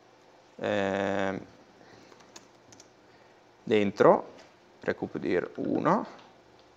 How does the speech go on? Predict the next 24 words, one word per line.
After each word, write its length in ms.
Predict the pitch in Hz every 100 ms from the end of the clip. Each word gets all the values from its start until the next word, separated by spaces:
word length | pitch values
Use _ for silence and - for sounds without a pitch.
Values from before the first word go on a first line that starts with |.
| - - -
effettivamente 580 | - - 208 143 117 -
sono 220 | 120 120
le, 260 | 123 107
le 80 | 107
J 180 | 101 131
peg 320 | 143 95 101
che 120 | 107
avevo 180 | 98 98
salvato 640 | 104 - 98 90 - 98 95 -
nella 160 | - 101
partizione, 600 | 101 98 104 - 95 98
quella 180 | 95 98
integra 500 | 92 95 98 98 92 - - -
che 120 | -
vi 60 | 104
ho 60 | 92
mostrato 360 | 95 98 98
prima. 320 | 101 92 87 87 - - - - - - - - - - - - - - - - -
Il 100 | 107
report 420 | 101 104 113 -
poi 400 | - 98 101 95
contiene 400 | 104 104 101 98
delle 240 | 95 92
statistiche. 1200 | - 98 - 87 - 87 87 87 - - - -